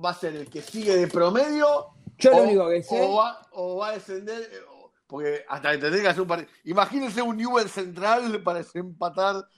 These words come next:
Speaker 1: y
Speaker 2: Escúcheme,
Speaker 1: se va al descenso.
Speaker 2: está todo, todo muy lindo, le dejo tarea para el hogar, porque si no al final yo estaba tratando de presentar la nota de Blanco y nos fuimos otra vez por el tema que ya habían hablado al principio.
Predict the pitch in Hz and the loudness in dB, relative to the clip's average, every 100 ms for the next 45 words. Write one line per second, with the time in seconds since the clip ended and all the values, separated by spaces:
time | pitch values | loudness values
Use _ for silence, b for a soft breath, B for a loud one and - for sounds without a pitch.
0 | _ 165 190 202 208 202 175 - 190 180 | _ -8 -4 -4 -2 0 0 0 -6 -6
1 | - 170 - 233 202 254 262 196 302 285 | -6 -8 0 2 4 2 2 0 4 4
2 | 262 254 240 208 165 156 190 220 220 185 | 4 0 -2 -2 -2 -2 0 0 -2 -2
3 | 190 208 185 180 175 190 180 131 131 127 | -2 0 -2 -4 -2 0 0 -4 -10 -10
4 | 151 170 165 156 175 165 156 165 147 151 | -10 -10 -10 -8 -8 -10 -4 -4 -4 -6
5 | 139 160 156 143 151 151 147 147 135 147 | -10 -10 -12 -20 -20 -18 -10 -10 -10 -12
6 | 143 151 151 160 165 139 131 131 143 139 | -6 -4 -4 -6 -6 -6 -6 -14 -14 -14
7 | 117 131 131 131 139 135 131 127 151 139 | -14 -16 -6 0 0 0 -2 -2 -6 -6
8 | 135 147 139 139 135 147 143 127 147 170 | 2 2 2 -2 2 6 6 4 -4 0
9 | 190 123 110 | 0 0 -18